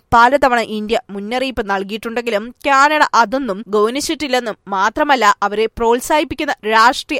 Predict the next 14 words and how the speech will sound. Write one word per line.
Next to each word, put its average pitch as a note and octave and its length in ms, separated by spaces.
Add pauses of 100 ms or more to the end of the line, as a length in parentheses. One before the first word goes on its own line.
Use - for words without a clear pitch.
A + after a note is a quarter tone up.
(100)
നയമാണ് A#3 500
പിന്തുടരുന്നത്. G#3+ 480 (320)
ഇന്ത്യക്കെതിരെയുള്ള C4+ 840
ഭീകരവാദത്തെയും C4+ 920 (100)
അക്രമത്തെയുമാണ് D4 1040
കാനഡ B3 440 (180)
ഫലത്തിൽ B3+ 520 (100)
പിന്തുണയ്ക്കുന്നത്. A#3+ 840
നിജാർ E4+ 360
വധത്തിന്റെ F4+ 540
അന്വേഷണത്തിന്റെ D#4 720
മറവിൽ D#4 360 (120)
ഇന്ത്യയെ C4 460
ഇകഴ്ത്തിക്കാട്ടാനും C#4 960